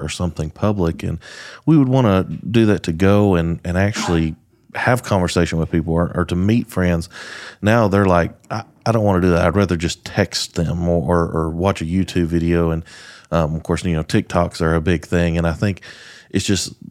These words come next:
uh, the, you know, one thing I told my daughter the other day is, like, when it comes to, like, TikToks and YouTube videos, they see all these cool things that happen and, you know, "Oh, wow, that was cool. That was amazing." But when we go out in the real world and actually see something that's really cool and awesome,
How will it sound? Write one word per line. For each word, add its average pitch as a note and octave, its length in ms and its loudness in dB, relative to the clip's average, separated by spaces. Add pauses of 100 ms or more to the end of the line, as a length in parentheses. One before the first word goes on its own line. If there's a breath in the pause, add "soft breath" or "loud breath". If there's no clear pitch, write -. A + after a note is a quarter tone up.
uh, - 120 -6
the, D2+ 280 -8 (160)
you E2 100 -2
know, D#2+ 120 -2
one F2+ 220 -2
thing F2 160 0
I E2 40 -2
told F2+ 200 -4
my E2+ 60 0
daughter E2 320 0
the E2 120 -2
other E2 120 -2
day F2+ 220 0
is, E2 160 0
like, E2+ 120 0
when E2+ 120 -4
it - 60 -14
comes F#2+ 300 -4
to, - 60 -6
like, E2 200 -2
TikToks F2 680 -4
and D#2 180 -6 (500 loud breath)
YouTube G#2 360 2
videos, F2+ 460 2
they G2 120 2
see A2 260 0
all G2 140 2
these F2 320 0
cool G#2+ 440 2
things G2+ 400 0
that E2+ 140 0
happen E2+ 580 0
and, E2 160 -2 (400 loud breath)
you F2+ 80 -4
know, E2 100 -2
"Oh, B2 160 2
wow, G#2+ 220 0
that G#2+ 160 0
was - 100 -10
cool. A#2 240 0
That G2 60 2
was E2 100 -2
amazing." G2 400 2
But E2 140 -2
when F2+ 160 0
we G#2 120 4
go G#2+ 160 2
out G2+ 120 2
in E2 60 -6
the D#2+ 80 -2
real G#2+ 240 2
world F#2 280 2
and E2+ 120 0
actually F2 260 -2
see - 220 -2
something E2 320 -2
that's - 180 -4
really G2 380 2
cool F#2+ 320 0
and F2 80 -2
awesome, F2+ 440 0